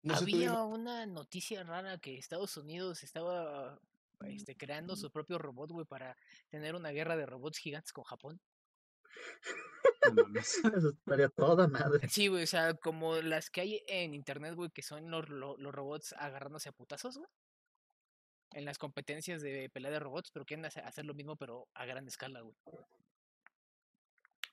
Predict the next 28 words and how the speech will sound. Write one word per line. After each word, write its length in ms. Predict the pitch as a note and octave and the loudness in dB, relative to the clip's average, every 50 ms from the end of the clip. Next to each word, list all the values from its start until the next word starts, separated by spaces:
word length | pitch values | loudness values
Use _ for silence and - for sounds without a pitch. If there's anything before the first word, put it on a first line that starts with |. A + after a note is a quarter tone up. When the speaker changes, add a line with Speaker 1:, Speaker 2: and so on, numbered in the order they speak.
| _ _ _ | _ _ _
Speaker 3:
Como 220 | - B2 A2+ A2+ | -6 -2 -2 -2
un 160 | A2+ A2+ A#2 A2+ | -2 -2 -4 -4
tipo 340 | B2+ B2+ - C3 B2+ B2 B2 | -6 -4 -2 -2 -2 -2 -2
Pacific 420 | - A2+ A2 - A#2+ A#2 - B2 B2 | -4 -6 -4 -6 -6 -6 -6 -6 -4
Rim, 360 | B2 B2 B2+ C3+ D3 D3+ C#3+ | -4 -2 -2 -4 -4 -6 -6
güey. 180 | C3+ D3+ D#3+ D#3 - _ _ _ _ _ _ - E3+ B2+ A2+ - - | -8 -8 -10 -10 -14 _ _ _ _ _ _ -12 -12 -12 -12 -10 -8
Pero 180 | C3 A2 G#2 | -6 -6 -6
con 280 | - A#2 A2+ A2 G#2+ G#2+ _ _ | -6 -6 -6 -6 -6 -8 _ _
puros 220 | - B2+ B2 A#2+ B2 | -8 -8 -6 -6 -6
robots, 320 | B2 G#2 A2 G#2+ - - | -6 -6 -6 -8 -12 -14
güey. 160 | - B2 A#2+ A#2+ - _ - - - | -14 -12 -12 -14 -16 _ -20 -12 -8
Speaker 2:
A 100 | A#2+ B2+ | -8 -6
Speaker 3:
Unos 220 | A#2+ A#2+ C3 C3 C#3+ | -4 -4 -4 -4 -4
Speaker 2:
huevo, 60 | C#3+ B2 | -6 -6
Speaker 3:
contra 140 | A2+ - G2+ | -6 -6 -8
Speaker 2:
güey. 80 | G2+ | -10
Speaker 3:
otros. 240 | G2+ - B2+ B2+ - _ _ _ _ _ - - _ _ _ - - - _ - _ _ _ - | -10 -10 -12 -14 -16 _ _ _ _ _ -20 -20 _ _ _ -20 -20 -20 _ -20 _ _ _ 0
Speaker 2:
No, 240 | E3 F#3+ G#3+ A3 | 2 4 6 6
güey, 140 | G#3+ G3+ F#3+ | 6 4 0
como 280 | - - F3 F3 F3 F3 | -2 -4 -4 -2 -2 0
la 160 | E3+ D#3+ D#3+ | 0 0 0
de, 640 | E3 E3 D#3+ D#3+ D#3+ E3 E3 E3 E3 E3 E3+ D#3 - | 0 -2 -2 -2 -2 -2 -2 -2 0 0 -2 -2 -2
la 140 | E3 D#3+ D#3+ | -2 0 2
de 100 | E3 D#3+ | 2 2
peleas 400 | - - F3 F3+ G#3 A#3+ C4 C4 | 4 4 6 8 8 8 6 6
de 60 | C4 | 4
robots, 340 | A#3 G3+ F3+ G#3 B3+ B3+ C#4 | 4 4 4 4 4 2 2
güey. 180 | C4 E4 F#4 | 0 -4 -4